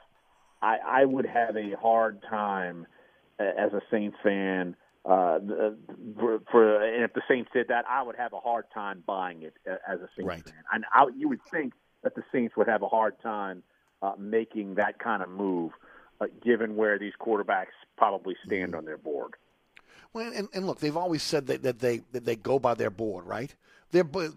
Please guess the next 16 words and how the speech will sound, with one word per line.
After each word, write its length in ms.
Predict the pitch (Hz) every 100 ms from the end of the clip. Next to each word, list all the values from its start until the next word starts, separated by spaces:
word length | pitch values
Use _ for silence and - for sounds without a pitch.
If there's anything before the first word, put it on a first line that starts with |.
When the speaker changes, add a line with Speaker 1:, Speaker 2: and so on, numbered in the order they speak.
| 131
Speaker 2:
just 240 | 131 208 -
based 240 | 220 -
off 140 | 160
the, 100 | 139
the 180 | 139 139
board 400 | 113 170 202 143
you 80 | 190
just, 360 | 165 131 - 131
uh, 120 | 123
just, 400 | 113 127 123 -
just 500 | 131 123 - 127 120
gave 260 | 120 120 104
us 260 | 113 - - _ - -
as 140 | 123
an 80 | 131
example, 580 | 117 135 139 135 104